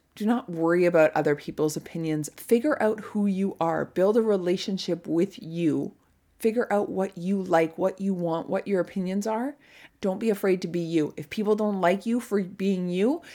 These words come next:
they're not your people. You'll find your people. And when you do find your people, they will be authentic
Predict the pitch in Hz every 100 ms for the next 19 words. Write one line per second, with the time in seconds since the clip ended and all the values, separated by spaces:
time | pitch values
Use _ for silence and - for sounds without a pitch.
0 | - 208 226 240 240 247 269 220 202 147
1 | - _ _ _ _ _ _ _ _ -
2 | - 190 185 - 202 196 196 - - 175
3 | 160 - 165 175 170 - 170 170 180 180
4 | 180 208 226 233 226 233 233 240 - 269
5 | 285 - - - - 185 185 170 180 156
6 | 147 151 - - 165 147 147 131 -